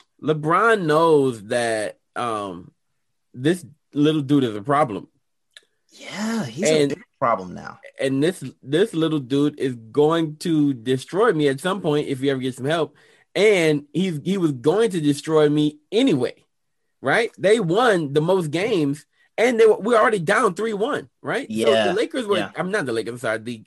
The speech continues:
Speaker 1: um, Cavs were down three one,
Speaker 2: Mm-hmm.
Speaker 1: right? You were
Speaker 2: Mm-hmm.
Speaker 1: slated to get your behinds whipped.
Speaker 2: Yeah.
Speaker 1: This was over,
Speaker 2: <laughs>
Speaker 1: right?
Speaker 2: Yeah.
Speaker 1: And then LeBron, I don't know what happened. Maybe he was dreaming or something. He clicked, "Oh,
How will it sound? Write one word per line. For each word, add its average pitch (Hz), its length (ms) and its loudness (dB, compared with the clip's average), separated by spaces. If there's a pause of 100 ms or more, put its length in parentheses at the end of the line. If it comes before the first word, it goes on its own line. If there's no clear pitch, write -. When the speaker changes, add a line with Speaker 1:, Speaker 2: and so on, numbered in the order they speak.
Speaker 1:
um, 123 240 -6
Cavs 196 240 -2
were 151 100 0
down 151 360 0
three 180 340 -6
one, 185 320 -6 (500)
Speaker 2:
Mm-hmm. 240 140 -4
Speaker 1:
right? 254 260 0 (380)
You 254 160 4
were 285 140 4
Speaker 2:
Mm-hmm. 240 180 -4
Speaker 1:
slated 254 400 2
to - 80 0
get 220 240 -2
your 233 80 2
behinds 196 640 0
whipped. 160 560 0 (300)
Speaker 2:
Yeah. 98 320 -2 (240)
Speaker 1:
This 262 180 0
was 262 240 -4
over, 220 320 2 (380)
Speaker 2:
<laughs> - 280 -8
Speaker 1:
right? 214 300 0 (500)
Speaker 2:
Yeah. 98 280 -2
Speaker 1:
And 185 160 0
then 277 320 2 (200)
LeBron, 196 380 0
I - 100 0
don't 254 120 0
know 226 80 4
what 156 160 2
happened. 190 420 -2
Maybe 208 140 0
he 214 80 -4
was 123 120 -4
dreaming 160 460 -2
or 247 80 0
something. 277 300 0
He 208 80 -2
clicked, - 200 -2
"Oh, - 140 -6